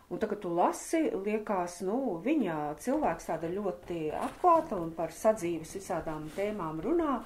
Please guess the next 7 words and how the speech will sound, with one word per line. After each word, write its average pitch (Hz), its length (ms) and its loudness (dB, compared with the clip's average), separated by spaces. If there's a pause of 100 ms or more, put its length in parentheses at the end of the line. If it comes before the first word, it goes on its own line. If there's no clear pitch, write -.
(400)
un 190 120 -2
ļoti 202 260 2
atklāta, 285 400 2
un 202 80 -2
viņa 180 300 -2
stāsta 277 600 4
tagad, 247 300 -2